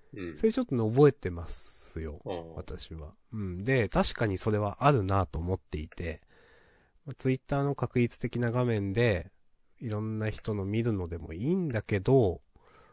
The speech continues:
Speaker 2: いや、本当にみんな何かしらの、やってくれたらそれでTwitterから離れられるのになとかね、思ったりはたまにします。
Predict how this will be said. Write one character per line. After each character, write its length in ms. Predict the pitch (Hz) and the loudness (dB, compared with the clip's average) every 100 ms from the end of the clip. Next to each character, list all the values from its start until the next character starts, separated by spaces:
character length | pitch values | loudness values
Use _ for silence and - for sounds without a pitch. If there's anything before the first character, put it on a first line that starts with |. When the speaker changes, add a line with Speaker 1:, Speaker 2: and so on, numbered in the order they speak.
| - _ - _ - | -20 _ -20 _ -6
Speaker 2:
い 20 | |
や、 60 | 151 | -4
本 240 | 147 156 | -2 -4
当 140 | 165 165 | -2 0
に 100 | 160 | 2
み 160 | 156 | 2
ん 160 | 151 151 | 2 2
な 120 | 156 | 2
何 240 | 147 123 123 | 2 2 2
か 140 | 135 | 0
し 120 | 123 | -2
ら 160 | 135 131 | 0 0
の、 300 | 127 123 120 _ _ _ _ _ | 0 -2 -4 _ _ _ _ _
や 100 | 110 | -6
っ 40 | - _ - | -6 _ -6
て 100 | 123 | -4
く 160 | - | -2
れ 140 | 127 123 | 0 0
た 200 | - 147 | 0 0
ら 140 | 120 | 0
そ 160 | 95 104 | 2 0
れ 60 | 104 | 0
で 100 | 107 | 0
Twitter 580 | - 110 _ - 110 | -4 -8 _ -4 -4
か 120 | 107 107 | -2 -4
ら 100 | 107 | -4
離 360 | - 101 101 | -4 -2 -2
れ 160 | 101 101 | -2 -2
ら 160 | 98 | 0
れ 120 | 101 104 | 2 2
る 140 | 95 | 2
の 140 | 82 | -2
に 160 | 80 80 | -6 -6
な 360 | 87 95 92 92 | -4 -2 -2 -6
と 100 | - | -10
か 100 | - 82 | -14 -12
ね、 120 | 82 | -10
思 200 | 85 98 | -6 -8
っ 40 | - _ _ | -8 _ _
た 120 | - 95 | -4 -2
り 100 | 123 | 0
は 80 | |
た 180 | 147 - | 6 6
ま 120 | 92 | 6
に 80 | 90 | 0
し 120 | 85 | 0
ま 120 | 80 82 | -6 -8
す。 440 | - - - - | -12 -16 -20 -20